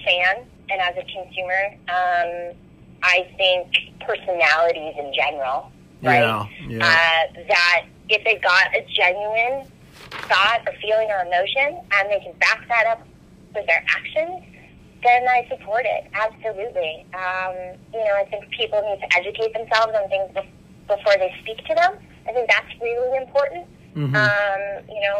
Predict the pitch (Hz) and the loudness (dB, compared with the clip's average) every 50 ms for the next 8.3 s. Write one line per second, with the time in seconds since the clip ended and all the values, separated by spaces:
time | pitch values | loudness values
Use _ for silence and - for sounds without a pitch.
0 | 202 196 - - 190 - - 196 196 - 220 220 226 240 240 240 233 226 202 185 | 0 0 0 0 -4 0 0 0 0 4 4 6 8 8 6 6 2 -2 -4 -6
1 | 180 - 196 - 202 208 208 208 220 220 220 208 196 190 185 180 185 202 208 - | -4 -6 -6 -4 -2 -2 0 2 2 0 0 -2 -4 -2 -2 0 0 0 2 2
2 | 269 262 254 - - - - - - - - 269 - - - - - - - - | 2 2 0 -2 -8 -16 -20 -20 -20 -16 -14 -14 -8 0 2 2 2 2 0 -6
3 | - - - - - - - - 285 330 349 - - 262 240 233 233 - 202 190 | -16 -20 -20 -20 -20 -20 -6 -2 -2 -2 -2 -2 -2 -2 0 0 0 0 0 2
4 | 185 185 190 185 - - 220 - 294 320 302 247 233 226 233 240 240 240 233 226 | 2 2 0 -2 -6 -12 -4 0 0 0 2 2 0 0 2 2 2 2 2 4
5 | 233 240 233 233 - 240 240 233 233 233 226 220 196 190 208 233 233 - - 247 | 4 2 2 2 0 0 0 0 -2 -2 0 -2 -2 -2 -2 -6 -6 -4 -2 -2
6 | 240 233 233 226 214 214 220 208 208 220 220 214 214 202 196 196 208 220 - 214 | 0 -2 -2 -4 -4 -4 -4 0 0 2 4 4 4 4 2 -6 -10 -10 -8 -2
7 | 214 202 208 202 214 214 208 202 202 208 196 196 190 202 196 190 190 - - - | -2 -2 -2 0 0 0 2 4 4 2 2 0 -2 -4 -4 -6 -8 -12 -6 -2
8 | 208 220 220 214 202 190 | -2 -2 -2 -2 -6 -10